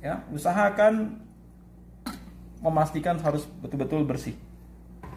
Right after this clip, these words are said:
Lalu kita shake, pastikan juga. Nah, lihat warnanya agak berubah, teman-teman, agak sedikit kotor kan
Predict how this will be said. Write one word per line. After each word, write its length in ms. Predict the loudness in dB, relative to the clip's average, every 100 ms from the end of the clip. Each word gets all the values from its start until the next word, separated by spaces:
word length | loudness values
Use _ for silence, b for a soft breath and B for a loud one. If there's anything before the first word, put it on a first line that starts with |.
| -12 -10 -10 -14 -18 -20 -20 -20 -20 -20 -20 -20 -20 -20 -18 -16 -8
Lalu 320 | -4 -2 -2 -2
kita 160 | -2
shake, 560 | 0 2 4 2 -2 -12 -20 -20 -12
pastikan 560 | -6 -6 -6 -8 -8 -6
juga. 160 | -6
Nah, 160 | -6 0
lihat 400 | 0 0 -4 -4
warnanya 480 | 0 2 2 2 2
agak 240 | 2 4
berubah, 240 | 6 6
teman-teman, 400 | 4 2 2 0 -6 -10
agak 160 | -6 -4
sedikit 240 | -2 0
kotor 320 | 2 4 6
kan 240 | 6 4